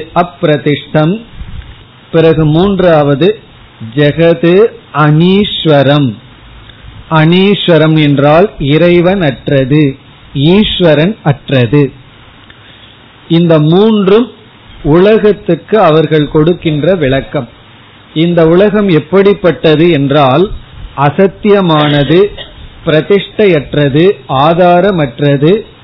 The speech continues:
இறைவன் அற்றது. அசத்தியம், அப்பிரதிஷ்டம், அனீஸ்வரம், தே ஆகுகு, அவர்கள் இவ்விதம் கூறுகிறார்கள்.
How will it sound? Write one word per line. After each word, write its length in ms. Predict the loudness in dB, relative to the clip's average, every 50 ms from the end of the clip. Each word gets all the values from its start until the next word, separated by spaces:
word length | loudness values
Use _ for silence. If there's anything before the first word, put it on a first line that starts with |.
| -16 -8
இறைவன் 560 | -2 -2 0 2 2 2 2 2 0 0 0
அற்றது. 580 | -2 -4 -4 -4 -4 -2 -2 -2 0 -2 -2 -2 -4 -6 -14 -20 -20 -20 -20 -20 -20 -20 -20 -20 -20 -20 -20 -20 -20 -20 -20 -20 -20 -20 -20 -20 -20 -8 -4
அசத்தியம், 800 | -4 -2 0 0 0 0 0 -2 -6 -4 -2 0 0 0 -2 -4 -6 -12 -20 -20 -20 -20 -20 -20 -20 -20 -20 -20 -18 -8
அப்பிரதிஷ்டம், 1160 | -4 -4 -4 -4 -4 -12 -6 -4 -2 -2 -2 0 -2 -2 -2 -2 -6 -6 -2 -2 0 0 0 -2 -6 -8 -20 -20 -20 -20 -20 -20 -20 -16 -8 -4
அனீஸ்வரம், 1080 | -2 -2 0 0 2 2 2 0 0 -2 -4 -4 0 0 0 2 0 0 -2 -2 -4 -8 -12 -20 -20 -20 -20 -20 -20 -20 -20 -20 -20 -20 -20 -20 -20 -18 -4 0
தே 200 | 0 2 2 2 2 2 0 -2 -4 -16 -20 -20 -20 -20 -20 -8 -4 0
ஆகுகு, 720 | 2 2 2 2 0 0 0 -2 -2 0 0 0 0 2 0 -2 -4 -8 -18 -20 -20 -20 -20 -20 -20 -20 -20 -20 -20 -20 -6
அவர்கள் 640 | -2 -2 0 2 2 2 0 0 0 0 0 0 0 -6 -20 -20 -20 -20 -20 -20 -20 -20 -12 -4
இவ்விதம் 600 | 0 0 0 2 2 0 0 2 2 0 -2 0
கூறுகிறார்கள். 960 | 0 2 2 2 2 0 0 -2 -2 -2 0 0 0 -2 -4 -4 -4 -4 -4